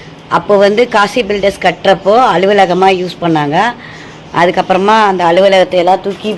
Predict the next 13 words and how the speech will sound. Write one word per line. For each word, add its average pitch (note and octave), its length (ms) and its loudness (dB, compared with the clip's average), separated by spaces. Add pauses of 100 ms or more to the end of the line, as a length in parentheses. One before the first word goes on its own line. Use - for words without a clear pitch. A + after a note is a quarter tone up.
போட்டுட்டு F#3 640 2 (480)
கஞ்சா C4 400 2
கடத்தும் G#3+ 500 0 (720)
ஒரு F#3+ 200 4
சில F3+ 320 2
செயல்பாடுகள்ல G#3 720 2 (640)
இங்க G#3+ 220 2
சில F#3 580 4
அசோசியேஷனுடைய G#3 880 2 (420)
நபர்களை G#3 500 2
கையில G3+ 320 2
வச்சுக்கிட்டு F3+ 440 0
வேலை F3+ 260 2